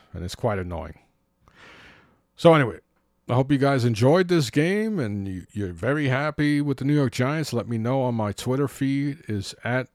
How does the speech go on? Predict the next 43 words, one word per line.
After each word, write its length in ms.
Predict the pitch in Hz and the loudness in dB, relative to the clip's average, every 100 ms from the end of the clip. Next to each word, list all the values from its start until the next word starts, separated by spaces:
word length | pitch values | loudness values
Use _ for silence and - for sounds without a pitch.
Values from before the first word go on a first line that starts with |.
| _ - | _ -6
J 180 | 120 | -2
V 140 | 120 123 | 0 0
Beta 320 | 120 123 107 | 0 0 -2
Photos. 800 | - 120 131 131 135 135 - - _ _ _ _ _ _ _ - - _ - | -2 -2 0 -2 -2 -4 -6 -12 _ _ _ _ _ _ _ -20 -20 _ -12
I 120 | 92 87 | -8 -6
love 220 | 107 117 | -6 -4
to 100 | 123 | -4
meet 180 | 127 113 | -2 -2
New 160 | 120 | 0
York 140 | 123 113 | 0 0
Giants 340 | 123 120 117 | -2 -2 -4
fans, 600 | 127 120 120 120 120 - | -2 -2 -2 -4 -4 -4
and, 320 | 101 95 90 78 | -6 -6 -8 -10
uh, 380 | 95 92 92 101 | -10 -10 -8 -8
it's 120 | - | -6
a 40 | |
great 260 | 101 170 185 | 2 2 4
time 400 | 165 208 117 85 | 2 2 0 -4
to 80 | 87 | -4
be 140 | 107 | -2
a 60 | 104 | 0
New 120 | 113 | 0
York, 220 | 110 101 _ - | 0 -2 _ -4
New 140 | 117 | -2
York 160 | 113 98 | -2 -2
Giants 360 | 117 107 92 | -2 -2 -6
f-, 200 | - - _ _ _ _ _ _ _ - | -12 -16 _ _ _ _ _ _ _ -12
fan 580 | - 110 123 143 175 | -6 -2 -2 -4 -6
and, 320 | 160 113 120 117 | -8 -6 -6 -4
and 180 | 110 | -4
a, 200 | 110 95 - | -4 -6 -8
a 120 | 104 | -8
fan 380 | - 120 131 135 | -2 0 2 0
of 140 | 110 | 0
New 140 | 117 | 0
York 240 | 117 123 - | 2 0 -2
sports. 680 | - 113 151 - - - | -2 0 0 -2 -8 -12
You 160 | - 98 | -8 -8
know, 140 | 87 | -6
there's 160 | 92 92 | -6 -6
a 40 | |
lot 200 | 92 113 | -4 -2
of 260 | 127 - | -4 -6